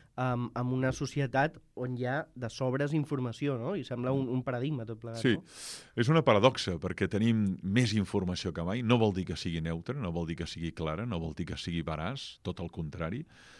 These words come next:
Speaker 2: En aquest immens mare magnum d'informació hi ha postveritats, hi ha fake news,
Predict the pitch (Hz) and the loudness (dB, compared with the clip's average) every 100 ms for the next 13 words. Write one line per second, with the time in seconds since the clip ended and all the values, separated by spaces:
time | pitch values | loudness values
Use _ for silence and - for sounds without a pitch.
0 | - - 85 82 90 90 - - _ _ | -20 -8 -4 -2 0 -2 -4 -20 _ _
1 | _ - 101 98 101 123 120 92 82 90 | _ 2 4 6 8 8 6 4 2 2
2 | 92 95 98 95 92 87 87 - 95 80 | 4 4 4 4 4 2 -2 0 -2 0
3 | 82 - 92 90 85 82 92 90 87 78 | -2 0 2 4 2 0 -2 -4 -2 -4
4 | 78 95 101 117 110 82 - 82 78 82 | -2 0 0 0 -2 -4 -2 -2 0 2
5 | 98 110 113 | 4 4 0